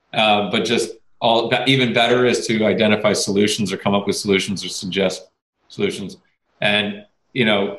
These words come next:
don't ignore the things that are out of your control, because they can impact you. So, you know, the wind is out of your control. It definitely can impact you. Identify the wind, understand what the wind is doing, and say, "Oh, the wind's blowing across the court. Let me,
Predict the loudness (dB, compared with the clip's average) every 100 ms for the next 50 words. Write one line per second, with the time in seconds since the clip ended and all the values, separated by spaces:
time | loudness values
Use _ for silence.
0 | -2 0 2 0 0 2 2 4 2 0
1 | -2 -2 4 4 4 2 -2 -2 0 2
2 | 0 0 0 0 -6 -18 _ _ -2 0
3 | 0 -2 0 2 2 0 -2 -2 -2 -2
4 | 2 4 2 0 -10 _ _ -2 0 0
5 | 2 2 2 2 2 2 2 0 -2 2
6 | 2 4 2 2 2 0 -2 0 2 2
7 | 2 2 0 -4 -4 -6 -16 _ _ _
8 | _ -2 -2 0 0 0 2 4 4 2
9 | 2 2 -2 -2 0 0 0 2 2 2
10 | -2 -2 0 0 0 -2 0 2 4 2
11 | -4 -6 -4 -4 0 2 4 4 4 2
12 | -2 -4 -2 -2 -2 -2 -2 -2 -4 0
13 | 0 0 0 0 2 0 -4